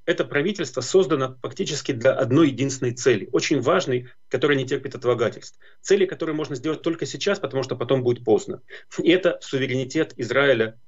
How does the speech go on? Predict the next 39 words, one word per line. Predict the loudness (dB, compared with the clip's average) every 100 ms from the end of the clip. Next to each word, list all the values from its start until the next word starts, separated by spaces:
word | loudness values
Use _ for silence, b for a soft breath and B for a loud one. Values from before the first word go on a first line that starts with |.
| -4
по | 0
меньшей | 2 0 0 -2
мере, | 0 2
в |
Иорданской | 2 2 0 -4 -6
долине, | -4 0 0
а | -2 0
желательно | 4 4 2
ещё | -6 -6
в | -8
каких-то | -10 -8 -8
местах | -6 -6 -2
в |
Иудее | -2 0 -2
и |
Самарии, | -2 -6 -4 -4 -4 b b b b -20 -20 -20 -20 -10
распространение | -4 -2 -2 0 4 6 4 2
израильского | 0 0 0 -4 -10
суверенитета | -6 -4 -2 0 4 4 2 -4 -14 -18
в | -4
рамках | 0 2 0 -6 -6
сделки | -4 -4 -4
века. | -2 -2 -4 -14 -16 -20 -20 -20 -2
То | 4 6
есть, | 4 0
иными | 0 2 2
словами, | 0 0 2 2 -2 -10 -6
Израиль | 0 2 0
распространит, | -2 -8 -4 0 2 0 -4 -4
э, | 0 0
суверенитет | 2 0 2 0 0 0
на | 2 2
Иорданскую | 2 0 -4 -4 0
долину, | 0 0 0
Иудею, | -2 -2 -2
Самарию, | -2 0 2 2
сделав | 2 2 2
их | -8
частью | 0 2 2 -2 -8